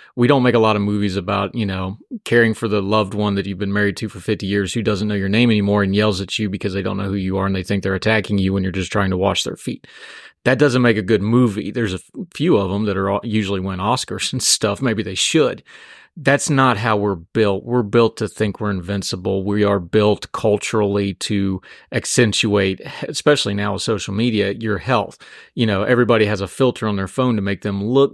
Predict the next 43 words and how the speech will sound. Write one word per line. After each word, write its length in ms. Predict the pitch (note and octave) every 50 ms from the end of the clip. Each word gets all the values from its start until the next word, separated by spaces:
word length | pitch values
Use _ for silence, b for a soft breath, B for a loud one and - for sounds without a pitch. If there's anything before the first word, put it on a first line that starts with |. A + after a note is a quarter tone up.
| C#3 A2
good. 400 | G2+ A2 G#2 G2 F#2+ G2 F#2+ G2+
You 80 | A2+
know, 180 | G#2 G#2 G2+ G2+ -
Instagram 720 | C3 C3 C3+ - - - B2 F#2+ G#2 G#2+ G#2 G#2+ G#2 G2+
and 100 | F#2+ F#2
Facebook, 600 | - - A#2 B2 B2 - - - G#2+ G2 G2+ - B B B B B B B
you 120 | - A#2+
know, 200 | A2 G2+ G2+ G2 F2+ -
it's, 180 | D#3 C#3 - - -
it's 180 | C#3+ - -
almost 340 | C#3 C3 B2 A#2 A2 - -
a 60 | A2
joke 320 | F2 F2 G#2+ B2 E3 - -
now. 220 | A2+ G#2 G2+ G2+
It's 120 | F2 -
like, 220 | - A2+ G#2 F#2+ -
well, 320 | A2 A2 A2 G#2+ G#2 E2+
what's 300 | A#2+ A#2 A2+ A#2+ G#2+ -
your 100 | A#2+ G#2+
Facebook 500 | - - C3+ C#3+ C3+ - - A#2 - _
persona 500 | - A2+ G#2 - - - A2 G#2+ G2+ G#2+
and 100 | A2+ A2
what's 180 | G#2+ G#2 - -
your 120 | G#2+ G2+
real 260 | G2 G2+ A#2 D3 D3+
persona? 680 | - - - - G2 - - - G#2+ G2 F2+ F#2 G2 F#2+
What's 240 | F#2+ A2 A#2 -
your 80 | A2 G#2
Twitter 320 | - - - C3 C3 B2+ A#2+
persona? 540 | - - G#2+ F#2+ - - G#2+ G#2 G2+ G2+ F#2+
What's 220 | G2 G#2 - -
your 80 | G#2 F#2+
real 180 | G2+ A2 A2+
persona? 440 | G#2+ - - F#2 - - G#2+ G2 -
You 120 | - C3+ A#2+
know, 140 | A2+ A2 G2+
we, 300 | G2+ C3 C3 B2+ - B B B B B B B B
all 200 | - C3+ C#3+ D3
of 80 | C3 A#2+
us 180 | B2 A2+ -
are 120 | - G#2 F2
faking 500 | - - A#2 A#2 A#2 G#2+ - A#2+ G#2+ G#2
it 160 | G#2 G2+ G2